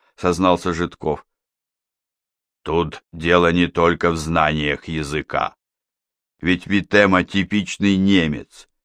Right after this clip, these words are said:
немецкий офицеришка, со всеми его манерами, ухватками. Вот в чём загвоздка». «Я достаточно долго видел Витему бок о бок с собою», уверенно проговорил Житков.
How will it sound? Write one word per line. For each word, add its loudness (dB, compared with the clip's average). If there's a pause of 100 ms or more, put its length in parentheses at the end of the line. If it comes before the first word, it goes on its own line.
(280)
немецкий 0
офицеришка, 0 (220)
со 0
всеми 2
его 4
манерами, 4
ухватками. 0 (560)
Вот 4
в -20
чём 2
загвоздка». -2 (1300)
«Я 2
достаточно 0
долго 4
видел 2
Витему 2
бок 0
о 4
бок 0
с -12
собою», 0 (180)
уверенно 0
проговорил -2
Житков. -6